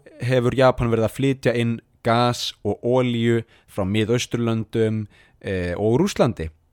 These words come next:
Ehm, nú er fólk farið að segja, „Bíddu, ef að Rússland er að ráðast inn í Úkraínu, ehm, eigum við þá ekki að hætta að flytja inn gas frá Rússlandi?“ Og ef að, ehm,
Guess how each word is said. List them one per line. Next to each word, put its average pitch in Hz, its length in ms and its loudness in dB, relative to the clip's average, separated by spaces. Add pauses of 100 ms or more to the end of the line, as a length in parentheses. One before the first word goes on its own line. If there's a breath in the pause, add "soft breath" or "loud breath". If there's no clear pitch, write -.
(880)
Ehm, 107 600 2
nú 131 180 2
er 117 100 4
fólk - 180 -2
farið 101 160 2
að - 80 -2
segja, 107 220 0
„Bíddu, 107 220 -2
ef 107 140 0
að 104 80 -2
Rússland 131 320 -2
er 110 80 0
að 107 80 2
ráðast 117 240 0
inn 101 80 -4
í 120 80 0
Úkraínu, 147 500 2 (760 soft breath)
ehm, 104 1000 0
eigum 110 320 -4
við 110 100 -4
þá 113 100 2
ekki 107 160 -2
að 110 80 -4
hætta 143 360 -2
að 123 140 -2
flytja 135 280 -2
inn 113 140 -2
gas 156 480 -2
frá 131 300 -2
Rússlandi?“ 101 720 -4 (540 soft breath)
Og 110 420 4
ef 120 240 2
að, 110 420 2
ehm, 101 440 -2